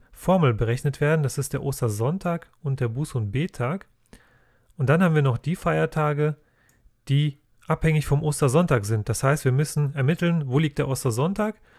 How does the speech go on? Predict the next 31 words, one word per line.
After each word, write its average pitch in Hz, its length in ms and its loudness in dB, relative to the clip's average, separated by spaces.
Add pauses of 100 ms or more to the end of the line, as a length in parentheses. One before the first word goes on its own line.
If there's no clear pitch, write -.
(160)
und 123 160 -2
dann 156 160 2
müssen 165 260 -2
wir 147 120 -4
eine 139 160 -2
bestimmte 143 420 -4
Anzahl 139 300 -2
an 123 120 -2
Tagen 123 300 -2
aufaddieren 151 600 -2
oder 135 240 -2
abziehen, 175 440 -4 (400)
um 147 300 0 (140)
diese 139 220 -2
Termine 127 360 0
dann 117 160 0
zu - 160 -4
ermitteln. 175 440 -2 (280)
Das 127 160 -2
sind 143 140 -2
insbesondere 123 560 0
christliche 123 500 -4
Feiertage. 117 720 -6 (880)
Wir 135 100 6
beginnen 147 360 6
zunächst 139 320 2
einmal 123 180 6
mit 117 140 0
den 110 100 0
festen 143 340 0
Termintypen. 180 840 0